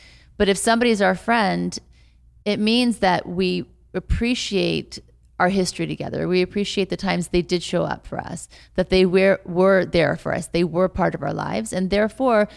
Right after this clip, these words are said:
we can still show up for them when they need us most. It doesn't mean we're going to be with them every second of every day, but it's still, they hold a really important part, I think, in our lives. I think, generally speaking, when we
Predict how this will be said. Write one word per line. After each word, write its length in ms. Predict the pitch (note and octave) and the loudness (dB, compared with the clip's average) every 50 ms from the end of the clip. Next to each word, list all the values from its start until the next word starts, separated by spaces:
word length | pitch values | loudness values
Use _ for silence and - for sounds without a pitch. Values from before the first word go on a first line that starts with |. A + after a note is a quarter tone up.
| - - - - | -18 -20 -10 -2
we 140 | - G#3 G3+ | 0 0 0
can 160 | - G#3+ G3 | 0 0 -2
still 760 | F#3+ - - - G3+ A3 A3 A3 G3+ F#3+ F#3+ F#3+ F#3 - - _ _ _ _ _ _ _ _ - | -2 -4 -4 0 2 2 4 4 4 4 2 2 0 -4 -6 _ _ _ _ _ _ _ _ -10
show 180 | - - G3+ | -4 0 2
up 220 | F#3+ F#3+ F#3 - - | 2 2 2 0 0
for 100 | - F#3 | 0 2
them 400 | F3 E3 D#3+ D#3+ D#3+ D#3 D#3+ - - _ _ | 2 2 0 0 -2 -4 -8 -8 -12 _ _
when 320 | - F3+ E3+ F3 E3+ F3 | -8 -4 -2 0 0 0
they 160 | E3+ E3+ E3 E3 | 0 -2 -2 -2
need 160 | E3 D#3 D3 | -2 -4 -4
us 220 | D3 E3+ - - | -4 -6 -6 -8
most. 440 | D#3 C#3 - - - - - - - | -8 -10 -10 -12 -14 -16 -12 -8 -6
It 60 | F3 | -4
doesn't 180 | F3 F#3+ G3 G3+ | -2 -2 -2 -2
mean 120 | G3+ G3 | -2 -2
we're 100 | F#3+ G3 | -2 -2
going 220 | E3+ F3+ E3+ F3+ F3 | -2 -4 -4 -4 -4
to 40 | |
be 140 | E3 - F#3+ | -4 -2 0
with 160 | G3+ G3+ G3 | 0 0 0
them 180 | - F3+ D#3+ D#3 | 0 -2 -2 -2
every 180 | C#3+ D#3 E3 E3 | -2 -2 -4 -4
second 320 | - - - - D#3+ D#3+ | -4 -4 -4 -4 -4 -6
of 80 | D#3+ D#3 | -6 -6
every 160 | - - E3+ | -6 -6 -4
day, 340 | F3 - A#3+ A3 F#3+ F3+ F3+ - - - - - - | -2 0 2 2 2 0 -2 -4 -10 -18 -20 -10 -2
but 100 | - F3+ | 0 0
it's 160 | G3+ G3 - | 0 0 -2
still, 240 | - - B3 C4+ C#4 | -4 -2 0 0 0
they 120 | A3 F#3+ | 2 0
hold 260 | G3 F#3+ G3 G3+ G3+ G#3 | 0 0 -2 -2 -2 -4
a 60 | F#3+ | -4
really 420 | F3 G3 F#3+ F#3+ G3+ F#3+ F3+ - - | -4 -2 -2 -2 -2 -2 -4 -6 -6
important 540 | - F#3 F3+ - - G3 G3 - F#3 F3+ - | -8 -10 -8 -6 -6 -4 -4 -4 -6 -6 -4
part, 260 | - G3+ G3 F#3 - | -2 0 0 0 0
I 120 | D#3 E3+ | -2 -4
think, 460 | F3 - - - - - - - - _ - - - - _ - | -6 -6 -8 -8 -8 -8 -12 -14 -18 _ -20 -20 -20 -20 _ -6
in 80 | F3 E3+ | -2 0
our 160 | E3+ E3 E3 | 0 0 0
lives. 260 | D#3 - - - - | 0 -2 -4 -2 -2
I 60 | F#3+ F#3+ | -4 -2
think, 400 | - A3+ A3+ - - - F3+ - | -2 -4 -4 -6 -10 -16 -12 -2
generally 460 | - G3 F#3 G3 G3+ G3 F#3 E3 D#3+ | 0 2 2 2 0 -2 -4 -4 -6
speaking, 580 | - - - D3 - - D#3+ - E3 E3+ D#3+ - - - - - - - _ _ _ _ - _ - _ _ _ | -6 -6 -6 -6 -6 -6 -8 -8 -8 -8 -10 -12 -16 -20 -20 -20 -20 -20 _ _ _ _ -20 _ -20 _ _ _
when 460 | - E3+ E3+ F#3 F#3 F#3 F#3 F3+ E3+ | -8 -4 0 0 0 0 0 -2 -2
we 340 | F#3 F3+ F3+ F3 F3 - | -2 0 0 0 -2 -4